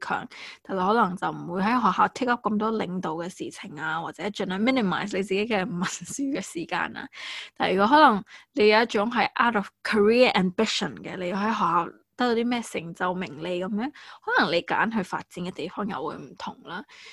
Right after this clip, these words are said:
咁所以我覺得，即係喺呢個植物嘅比喻裏面都好重要，你要去諗自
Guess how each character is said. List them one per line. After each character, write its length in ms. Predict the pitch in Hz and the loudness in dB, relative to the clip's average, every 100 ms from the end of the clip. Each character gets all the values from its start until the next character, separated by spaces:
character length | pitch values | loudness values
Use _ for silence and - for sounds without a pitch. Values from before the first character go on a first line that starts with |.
| - - | -10 -4
咁 120 | 302 | 0
所 140 | 311 | 2
以 120 | 311 302 | 4 4
我 200 | 202 220 | 4 4
覺 20 | |
得， 140 | 269 269 _ _ _ | 0 -2 _ _ _
即 120 | - 262 | -4 0
係 120 | 247 | 0
喺 180 | 226 190 | 0 0
呢 200 | 220 240 | 0 2
個 220 | 196 180 | 2 0
植 160 | - | -2
物 120 | 185 165 - | -6 -6 -6
嘅 100 | 202 | -6
比 260 | 165 180 | -2 0
喻 60 | 214 | 2
裏 140 | 165 | 0
面 260 | 156 151 202 - _ _ _ _ _ _ | -4 -8 -10 -14 _ _ _ _ _ _
都 160 | - 302 | 4 6
好 140 | 202 | 6
重 220 | 160 180 - | 0 -4 -10
要， 120 | 151 | -12
你 160 | 165 185 | -8 -6
要 120 | 190 | -4
去 60 | 202 | -2
諗 340 | 185 165 220 | -2 -2 -2
自 100 | 254 | -4